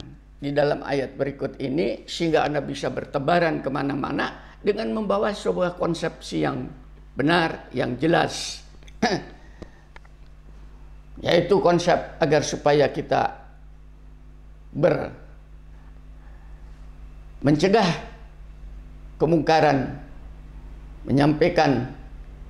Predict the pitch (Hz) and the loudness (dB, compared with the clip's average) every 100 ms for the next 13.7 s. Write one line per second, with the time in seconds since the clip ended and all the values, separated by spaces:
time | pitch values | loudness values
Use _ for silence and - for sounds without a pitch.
0 | - - - - - - - - - 120 | -16 -16 -16 -16 -16 -16 -4 -4 2 4
1 | 143 160 147 - - 156 151 143 139 - | 6 6 6 4 4 4 4 4 2 2
2 | 139 135 113 - - 127 127 120 131 - | 4 4 2 -4 -8 -2 0 4 2 4
3 | - - 131 - - - - - - - | -4 -2 -2 -4 -10 -14 -14 -14 -14 -14
4 | - - - - - - - 143 127 156 | -16 -16 -16 -14 -14 -12 0 2 4 2
5 | 151 151 147 143 123 160 156 147 127 123 | 4 4 6 6 6 4 6 4 4 0
6 | - 131 127 127 120 120 123 135 113 - | 2 2 2 0 -2 -2 0 2 0 -6
7 | - - - 214 196 294 226 196 202 180 | -12 -14 -8 -4 -2 2 4 4 4 4
8 | 165 156 156 - 147 131 139 170 170 127 | 4 4 0 2 -2 0 2 2 2 -2
9 | 110 - - - - - - - - - | -4 -10 -16 -18 -18 -18 -16 -16 -16 -16
10 | - - - - - - - - - - | -14 -14 -12 -12 -12 -14 -14 -14 -10 -4
11 | 123 170 185 190 175 165 165 165 156 147 | 4 6 6 6 4 2 2 2 4 6
12 | 139 - - - - - - - 160 135 | 4 -2 -10 -10 -10 -8 -8 0 2 2
13 | 143 139 139 - 139 113 | 0 -2 -2 -2 -2 -2